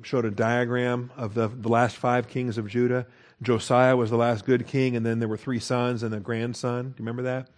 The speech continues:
Eliakim, uh, Jehoiakim, Jehoiachin, the son, and then Uncle Matt, who gets renamed, Mattathias was his birth name, but he gets renamed Zedekiah when he becomes king.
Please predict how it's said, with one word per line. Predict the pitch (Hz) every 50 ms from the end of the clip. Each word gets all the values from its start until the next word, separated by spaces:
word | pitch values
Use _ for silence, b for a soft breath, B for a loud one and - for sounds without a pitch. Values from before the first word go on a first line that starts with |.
| b b b b b b b b
Eliakim, | - 123 131 143 135 131 123 - 147 139 139 135 135 135 135 135 139 b b b b b b b _ -
uh, | 131 117 113 107
Jehoiakim, | 104 113 - - 147 143 139 131 - - 156 147 143 151 160 147 - b b b b b
Jehoiachin, | - 104 123 117 98 135 135 131 117 107 - - - 165 160 151 143 143 170 160 127 120
the | 120 120
son, | - - - 147 139 135 135 135 139 135 B B B B B
and | - 123 127
then | 135 139 135 139
Uncle | 135 131 120 - 143
Matt, | 147 165 175 - - - _ _ _ _ _ _ _ _ _ _ _ _ _ _ _
who | - 113 117 110 123 131 117
gets | 120 120 -
renamed, | 123 123 123 123 123 123 123 123 123 120 104 117 120
Mattathias | 120 120 123 120 123 110 - 131 123 117 117 113 -
was | 117 104
his | 113 107
birth | - - 123 120 113 -
name, | 120 120 117 - B B B B B
but | - 127
he | 131
gets | 117 131 123 - -
renamed | 135 131 131 131 131 127 113
Zedekiah | 101 131 127 127 113 - - 139 139 131 120 110
when | 113 110
he |
becomes | 110 117 110 - 120 110 110 -
king. | - 139 131 113 113 110